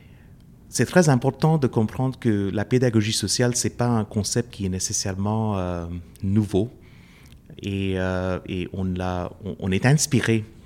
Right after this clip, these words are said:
par des cadres qui sont développés comme par des théoristes comme Paulo Freire,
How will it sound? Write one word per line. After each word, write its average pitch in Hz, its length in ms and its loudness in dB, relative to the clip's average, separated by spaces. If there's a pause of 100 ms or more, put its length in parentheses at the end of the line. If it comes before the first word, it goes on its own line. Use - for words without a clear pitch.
(140)
par 113 380 0
des 95 480 -2
cadres 110 600 0 (680)
qui 104 120 -6
sont 98 200 2
développés 110 500 4
comme 101 360 -2
par - 280 -4
des 98 120 0
théoristes 110 500 2
comme 107 260 4
Paulo 98 320 2
Freire, 95 420 -2